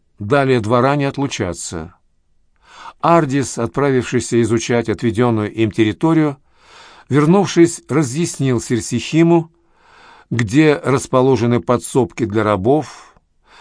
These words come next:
где опечатанные хорошо охраняемые склады с оружием, где подземная тюрьма, глубокая яма, прикрытая железной решеткой.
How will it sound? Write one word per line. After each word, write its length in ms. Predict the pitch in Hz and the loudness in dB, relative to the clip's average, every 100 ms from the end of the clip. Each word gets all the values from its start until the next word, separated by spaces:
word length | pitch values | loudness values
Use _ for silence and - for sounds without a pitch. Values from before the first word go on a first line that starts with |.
| - - | -20 -10
где 420 | 117 117 120 151 | -4 -2 2 2
опечатанные 960 | 139 - 127 139 - 160 147 135 131 127 | 2 -2 -4 -4 -2 -2 -2 -2 0 -2
хорошо 400 | 123 120 113 127 | 0 -2 0 -2
охраняемые 640 | 110 110 113 113 107 107 | -2 0 0 0 0 -2
склады 460 | 107 - 113 104 101 | -4 -2 -2 0 -4
с 80 | - | -4
оружием, 580 | 110 139 131 147 143 143 _ _ _ - - - - | -2 -2 -2 -4 -4 -10 _ _ _ -20 -20 -20 -10
где 320 | 117 110 151 170 | -6 0 0 2
подземная 640 | 139 101 113 139 131 131 | -2 -2 -2 0 0 -2
тюрьма, 800 | - 143 139 101 95 90 85 - _ _ _ _ _ _ _ _ _ _ - | -2 -2 0 -2 -2 -2 -4 -10 _ _ _ _ _ _ _ _ _ _ -10
глубокая 640 | 107 131 123 120 113 113 101 | -2 0 2 2 2 0 0
яма, 380 | 95 131 151 123 | 0 0 0 -2
прикрытая 560 | 110 110 117 120 127 | -4 -2 -2 0 -2
железной 480 | 110 98 101 92 104 | -2 -2 -2 -4 -4
решеткой. 640 | 110 - 87 - 87 80 | -4 -6 -8 -8 -10 -10